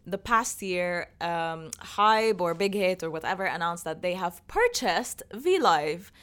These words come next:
And they didn't say anything after that. They were just like, "Oh, we just bought V Live."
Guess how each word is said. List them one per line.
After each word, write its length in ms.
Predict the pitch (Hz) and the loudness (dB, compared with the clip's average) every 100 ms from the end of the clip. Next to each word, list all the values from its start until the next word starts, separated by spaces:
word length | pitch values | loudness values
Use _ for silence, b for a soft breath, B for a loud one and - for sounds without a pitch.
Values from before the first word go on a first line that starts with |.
| b b - | b b -4
And 120 | 254 | -2
they 80 | 285 | -2
didn't 220 | 320 339 | -4 -6
say 180 | 294 220 | -4 -2
anything 400 | 226 269 214 143 | -2 -4 -6 -8
after 260 | 170 - | -8 -8
that. 300 | 165 147 147 | -6 -6 -6
They 80 | 175 | -6
were 80 | 185 | -6
just 120 | 180 | -6
like, 240 | 208 196 - - | -6 -8 -10 -8
"Oh, 140 | 349 | -6
we 200 | 185 180 | -4 -4
just 220 | 196 196 - | -6 -8 -2
bought 220 | 170 185 | -2 0
V 120 | 392 | 0
Live." 360 | 370 156 147 | 2 0 -4